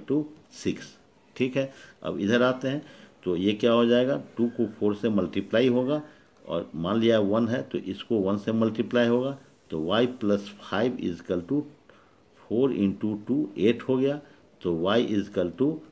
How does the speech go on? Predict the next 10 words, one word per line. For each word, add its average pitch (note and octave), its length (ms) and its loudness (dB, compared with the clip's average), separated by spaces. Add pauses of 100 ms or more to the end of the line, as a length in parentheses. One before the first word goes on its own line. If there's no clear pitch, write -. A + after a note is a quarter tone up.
(200)
five, A#2+ 420 -2 (1400)
y F#2+ 180 0 (220)
minus, F#2+ 420 -2 (1600)
sorry, - 240 -14 (1500)
y E2+ 200 0 (120)
is G#2 120 -2
equal F2+ 280 0
to C#3+ 80 2 (140)
eight A#2 300 2 (160)
minus F#2+ 440 -2